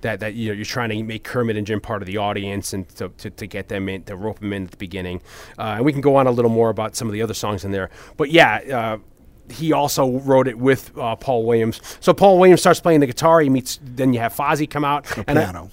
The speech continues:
Speaker 1: he starts playing the piano, and Fozzie comes out. And I love that on the, on the, um, it's, what is it? The El Sleazo Cuties <laughs> is, like, the name,
Speaker 2: <laughs>
Speaker 1: but I
Speaker 2: Yeah.
Speaker 1: guess, I, I guess they're on vacation or something. So he's up there and he's completely bombing these jokes, you know, and then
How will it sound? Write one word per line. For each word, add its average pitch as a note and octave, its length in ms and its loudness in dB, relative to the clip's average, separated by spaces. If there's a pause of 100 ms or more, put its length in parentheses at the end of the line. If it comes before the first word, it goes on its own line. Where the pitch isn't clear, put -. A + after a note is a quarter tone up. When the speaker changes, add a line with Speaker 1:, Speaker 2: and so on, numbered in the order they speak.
(120)
Speaker 1:
he C#3 120 4
starts C#3+ 220 0
playing C#3 200 -4
the A#2 40 -8
piano, B2 420 -4 (300)
and B2+ 120 -4
Fozzie D3 360 0
comes C3 200 0
out. C#3 120 0
And C#3 60 0
I C#3 40 4
love D#3 220 8
that D3+ 100 6
on C#3+ 100 4
the, C#3+ 220 2
on A#2+ 220 -2
the, A2+ 260 -2
um, G2+ 380 -4 (500)
it's, - 180 -6
what E3+ 140 4
is A2+ 80 0
it? A2+ 120 -6
The A2+ 260 -6
El C3 100 0
Sleazo B2 420 2
Cuties A3 680 -4
<laughs> - 40 -8
is, F3+ 160 0
like, - 180 0
the D#3 80 2
name, E3 360 6
Speaker 2:
<laughs> - 20 2
Speaker 1:
but F3+ 280 10
I F3 60 6
Speaker 2:
Yeah. D#3+ 60 0
Speaker 1:
guess, F#3+ 200 6
I, F#3 60 6
I - 40 6
guess D#3+ 300 2
they're F3 160 4
on D#3+ 100 6
vacation D#3 480 -2
or G3 60 4
something. G#3 360 2 (360)
So E3 120 6
he's E3 200 6
up E3+ 100 8
there E3 80 2
and C#3 60 6
he's B2 100 -2
completely D#3+ 460 -2
bombing C#3 540 2
these C3 200 -4
jokes, A#2 400 -6
you C3 80 -2
know, B2 200 0
and B2 100 0
then B2 180 0